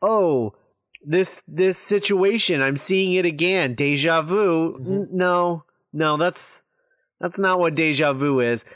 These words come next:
Speaker 1: "I just saw a cat walk by. I just saw the same cat walk by again. Deja vu." No.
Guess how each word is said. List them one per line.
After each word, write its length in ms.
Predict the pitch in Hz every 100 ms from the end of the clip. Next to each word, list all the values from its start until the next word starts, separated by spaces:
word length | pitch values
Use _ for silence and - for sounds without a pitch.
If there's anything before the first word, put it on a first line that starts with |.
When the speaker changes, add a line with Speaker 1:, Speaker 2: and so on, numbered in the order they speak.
| -
Speaker 1:
"I 140 | 214
just 200 | 196 196
saw 180 | 214 196
a 40 |
cat 320 | 185 214 214 170
walk 260 | 156 139
by. 320 | 139 127 117
I 200 | 165 185 143
just 200 | 156 -
saw 220 | 139 147
the 140 | 147
same 340 | - 170 170 156
cat 280 | 196 214
walk 200 | 160 147
by 220 | 151 170 180
again. 420 | 165 233 208 135
Deja 400 | 139 143 170 165
vu." 340 | 170 170 165
No. 600 | 147 165 175 175 180 160